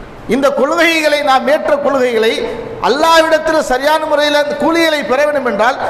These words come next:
என்னுடைய மனைவி, என்னுடைய தாய், என்னுடைய தந்தை, என்னுடைய ஊர்வாசிகள், என்னுடைய நண்பர்கள் அனைவருமே இது, இந்த கொள்கையின்பால் வர வேண்டும் என்றால் இந்த கொள்கைகளை நாம் எடுத்துரைக்க வேண்டும்.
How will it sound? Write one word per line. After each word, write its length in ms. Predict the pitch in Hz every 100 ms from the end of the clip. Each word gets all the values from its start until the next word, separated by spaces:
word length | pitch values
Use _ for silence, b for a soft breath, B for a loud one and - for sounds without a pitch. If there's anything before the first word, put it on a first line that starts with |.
| -
என்னுடைய 380 | 208 247 240 214
மனைவி, 480 | 208 214 190 262 - -
என்னுடைய 440 | 190 254 285 262 -
தாய், 320 | 214 220 277 - -
என்னுடைய 360 | 262 285 254
தந்தை, 400 | 220 220 240 302 - 185
என்னுடைய 220 | 262 254 285
ஊர்வாசிகள், 640 | 349 311 269 226 240 311 - 190
என்னுடைய 420 | 220 285 277 240
நண்பர்கள் 420 | 262 359 320 285
அனைவருமே 720 | 285 - 202 294 330 339 339 359 359
இது, 300 | 311 277 349
இந்த 160 | 254
கொள்கையின்பால் 880 | 262 247 302 294 285 254 254 247 208
வர 200 | - 277
வேண்டும் 260 | 330 349 320
என்றால் 360 | 277 262 254 254 208
இந்த 160 | 226 -
கொள்கைகளை 680 | - 277 330 285 247 254
நாம் 260 | 262 220 208
எடுத்துரைக்க 520 | 233 262 233 208 233
வேண்டும். 300 | 180 151 131